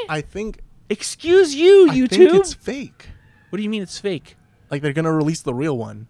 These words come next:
Speaker 1: and they'll be like, "Gotcha."
Speaker 2: <laughs> Yeah, right.
Speaker 1: And then it'll be Sonic the
Speaker 2: No.
Speaker 1: Hedgehog
Speaker 2: No. Oh, yeah.
Speaker 1: trailer two.
Speaker 2: It didn't show. <laughs> Oh, you think? That'd be so funny.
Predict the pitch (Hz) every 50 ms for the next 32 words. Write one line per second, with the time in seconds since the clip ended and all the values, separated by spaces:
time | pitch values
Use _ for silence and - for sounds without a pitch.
0 | _ _ - 131 120 117 120 117 123 117 117 117 120 113 113 123 117 - 131 143
1 | 143 - - - 120 110 113 - _ _ _ _ - - - - - 285 - _
2 | - 311 - - - 320 - - - 277 277 269 262 226 226 226 233 262 247 196
3 | 165 180 208 - - 311 302 _ _ _ _ _ - 170 156 151 147 151 147 143
4 | 151 151 151 147 165 165 156 151 143 135 131 127 123 117 113 113 110 104 104 104
5 | 104 - - 101 104 98 98 - - - _ - - 110 120 113 104 98 98 95
6 | 87 - - _ _ _ - 143 175 208 214 190 190 139 131 131 131 127 120 -
7 | - 143 139 131 110 110 117 - _ _ _ _ _ - 123 123 - 151 147 147
8 | 127 113 - - - 151 151 151 143 117 107 107 107 120 - - - - - -
9 | _ _ _ _ _ _ - - - _ - 214 170 _ _ _ _ - - -
10 | - 202 214 254 302 - - - 147 220 277 220 151 135 151 151 139 - - 135
11 | 117 123 117 - - 123 110 107 104 104 98 110